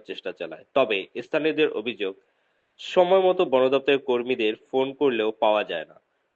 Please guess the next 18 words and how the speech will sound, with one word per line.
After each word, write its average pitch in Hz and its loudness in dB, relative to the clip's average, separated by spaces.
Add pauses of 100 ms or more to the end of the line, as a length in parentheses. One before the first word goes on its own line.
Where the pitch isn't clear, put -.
(120)
বন 147 6
দপ্তরে 180 2
আসার 127 0
আগেই 113 -2
ক্ষতি 147 -4
করে 156 4
হাতির 117 -6
দল, 80 -12 (360)
ক্ষতিপূরণও 185 0
মেলে 110 0
না। 90 -6 (240)
স্থানীয়দের 170 0
দাবি, 110 0 (580)
নজরদারির 151 2
ব্যবস্থা 120 -2
করুক 110 -6
বন 98 -6
দপ্তর। 80 -12